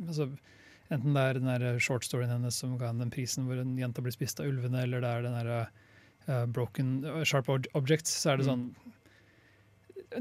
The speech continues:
Speaker 1: det, det er så, det er så lite karakterer der.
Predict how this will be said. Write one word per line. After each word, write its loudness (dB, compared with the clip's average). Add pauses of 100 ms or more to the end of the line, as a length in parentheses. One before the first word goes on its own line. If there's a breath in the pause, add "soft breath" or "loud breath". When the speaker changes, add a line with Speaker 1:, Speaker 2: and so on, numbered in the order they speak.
(120)
Speaker 1:
det, 8
det 12
er 10
så, 2
det 4
er 8
så 4
lite 4 (380)
karakterer 4
der. 8